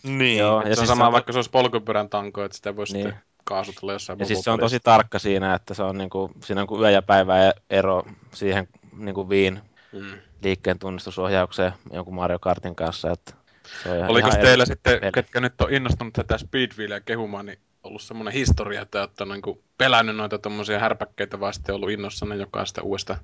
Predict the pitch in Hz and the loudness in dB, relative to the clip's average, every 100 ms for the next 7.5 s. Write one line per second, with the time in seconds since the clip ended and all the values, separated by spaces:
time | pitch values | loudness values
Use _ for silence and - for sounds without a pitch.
0 | _ - - - - - - _ _ 139 | _ -20 -18 -16 -14 -14 -16 _ _ 2
1 | 120 - 104 - _ _ - - 113 - | 2 2 -2 -2 _ _ -4 -4 2 4
2 | 123 120 110 107 113 107 104 107 - - | 6 6 4 4 2 2 2 0 -6 -6
3 | 98 98 107 110 - - _ _ _ - | -4 -4 -8 -12 -14 -16 _ _ _ -20
4 | - - - - _ _ - _ 156 151 | -20 -20 -20 -20 _ _ -20 _ 2 6
5 | 131 123 120 - 123 131 123 117 120 110 | 6 6 0 2 2 2 2 4 4 4
6 | 101 - _ _ - 131 143 113 135 123 | 2 -2 _ _ -10 0 2 2 -2 -6
7 | - 107 104 104 | -4 -4 -4 -6